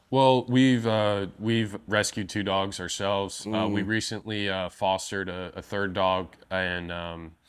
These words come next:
Speaker 1: and adopted her out. So yeah, this year we're gonna be um, taking a huge initiative
Speaker 2: Mm.
Speaker 1: on, uh, getting rescue dogs out of kill shelters,
Speaker 2: Yeah.
Speaker 1: um, whether it's foster families or forever homes. So, like, our goal is, um,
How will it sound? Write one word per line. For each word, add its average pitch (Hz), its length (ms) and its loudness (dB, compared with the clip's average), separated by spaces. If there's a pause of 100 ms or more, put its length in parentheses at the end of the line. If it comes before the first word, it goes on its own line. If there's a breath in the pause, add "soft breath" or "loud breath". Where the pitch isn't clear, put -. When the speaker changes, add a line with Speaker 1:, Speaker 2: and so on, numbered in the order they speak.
(180 soft breath)
Speaker 1:
and 107 120 -2
adopted 101 460 2
her 98 220 0
out. 92 320 2
So 95 500 -2
yeah, 104 140 0
this 117 260 -2
year 120 140 2
we're 110 160 0
gonna 101 180 -4
be 98 400 -4 (560 soft breath)
um, 87 640 -2
taking 107 340 -4
a - 20 -6
huge 101 280 -4
initiative 107 800 -4
Speaker 2:
Mm. 104 40 -10
Speaker 1:
on, 92 540 -4 (180)
uh, 87 440 -2 (520)
getting 110 300 2
rescue 101 380 2
dogs 101 360 4
out 95 200 4
of 95 100 -8
kill 92 220 -6
shelters, 107 640 -2
Speaker 2:
Yeah. 87 220 -6 (260 loud breath)
Speaker 1:
um, 95 460 2 (160)
whether 113 340 4
it's 101 140 0
foster 107 400 2
families 101 440 -2
or 92 120 -6
forever 104 400 -2
homes. 101 380 -2
So, 95 140 -4
like, 95 240 -4
our 104 100 0
goal 98 520 -4 (420 soft breath)
is, 98 360 -2
um, 90 460 -4